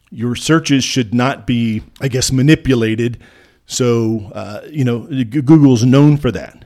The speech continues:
They will, they will show you what they want to show you, and you're not always getting the full story.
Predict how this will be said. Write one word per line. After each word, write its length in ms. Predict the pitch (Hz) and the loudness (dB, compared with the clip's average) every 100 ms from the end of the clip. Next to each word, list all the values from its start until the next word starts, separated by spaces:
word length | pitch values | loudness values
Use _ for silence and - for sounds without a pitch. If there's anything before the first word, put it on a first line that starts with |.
| _ | _
They 280 | 110 123 131 | -4 0 2
will, 360 | 117 113 104 - - | 2 2 0 -6 -6
they 160 | 139 139 | 0 2
will 160 | 135 | 2
show 280 | - - 185 | 0 6 6
you 180 | 175 143 | 6 4
what 220 | 117 120 | 4 2
they 120 | 127 | 0
want 340 | 110 123 143 143 | 0 2 2 0
to 60 | |
show 280 | 107 - 92 | -6 -6 -8
you, 260 | 78 - - - | -10 -14 -12 -6
and 280 | 107 104 | -2 0
you're 120 | 98 110 | 0 2
not 380 | 110 127 135 | 2 2 0
always 460 | 135 123 117 117 110 | -2 0 2 2 0
getting 480 | - 117 110 107 107 | -2 0 0 0 -2
the 160 | - | -4
full 260 | - 104 98 | -8 -8 -8
story. 540 | - 170 160 95 - | -2 2 2 2 -4